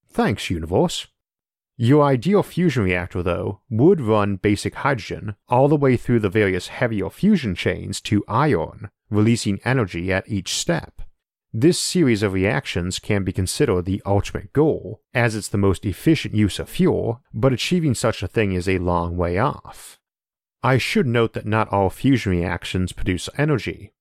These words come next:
In general, those resulting in elements heavier than iron are net negatives.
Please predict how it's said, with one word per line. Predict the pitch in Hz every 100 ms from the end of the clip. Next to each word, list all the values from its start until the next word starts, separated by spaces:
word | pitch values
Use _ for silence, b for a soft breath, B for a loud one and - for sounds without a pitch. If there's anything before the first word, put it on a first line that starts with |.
| _ _
In | 123 127 113
general, | 156 156 101 92
those | 95 110 107
resulting | 104 90 113 101 104
in | 95
elements | 104 104 87 -
heavier | - 117 98
than | 85 85
iron | 95 131 87 82 92 -
are | 98 92
net | 92 98 101 -
negatives. | 98 101 113 85 - - -